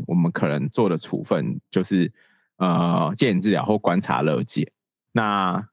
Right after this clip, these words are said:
还有其他替代处分啊，可是基本上我们理解成，大方向理解这两件事情，就是勒戒跟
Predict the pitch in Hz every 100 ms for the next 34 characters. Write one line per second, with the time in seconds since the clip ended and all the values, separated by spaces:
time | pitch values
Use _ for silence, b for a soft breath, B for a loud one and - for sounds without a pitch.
0 | _ _ - 135 147 - 110 120 135 120
1 | 110 - - 95 - 127 123 123 - 131
2 | 113 113 113 104 92 80 92 98 101 90
3 | - 90 - - 110 101 104 101 90 92
4 | - 90 82 64 - 87 - - 110 -
5 | - b b b 123 104 90 101 80 87
6 | 80 73 78